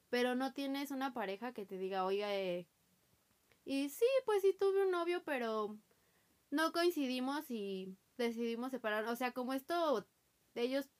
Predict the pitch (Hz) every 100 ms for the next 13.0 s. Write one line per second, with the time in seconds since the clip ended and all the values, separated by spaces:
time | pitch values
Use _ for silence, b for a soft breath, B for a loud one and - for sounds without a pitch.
0 | - 247 247 240 233 254 233 214 196 190
1 | 190 - _ _ _ _ _ _ _ -
2 | 233 240 233 233 277 262 240 240 240 208
3 | 196 202 330 - _ _ _ _ _ _
4 | _ _ 233 233 233 196 226 - 240 240
5 | - 254 254 240 240 233 247 220 202 -
6 | 220 226 220 220 220 220 208 208 226 214
7 | 214 214 214 208 226 202 202 196 202 208
8 | 208 208 202 - 214 262 254 220 214 233
9 | 220 - 202 - 220 220 220 220 214 220
10 | 214 208 b b b b b b _ _
11 | 240 233 - 240 220 214 214 214 208 220
12 | 220 226 233 220 214 208 208 202 202